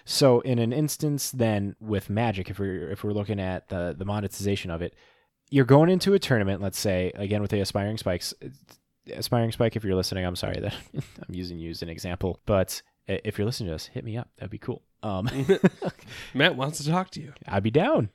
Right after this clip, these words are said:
Speaker 1: Hit us up. But if Aspiring Spike went into a tournament with this deck list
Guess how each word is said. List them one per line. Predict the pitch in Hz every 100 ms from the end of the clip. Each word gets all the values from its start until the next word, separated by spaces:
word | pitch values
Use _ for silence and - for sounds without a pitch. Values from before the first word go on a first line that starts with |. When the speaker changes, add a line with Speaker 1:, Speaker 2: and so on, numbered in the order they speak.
| _
Speaker 1:
Hit | - 160
us | 202
up. | 285 - - _ _ _
But | 143 - - - - -
if | 131 123
Aspiring | 123 - 180 165
Spike | - 147 123
went | 117
into | 113 107 110
a |
tournament | 98 - 104 92 87 -
with | 110 135 -
this | 120 110
deck | 107 113 95 -
list | 87 78 -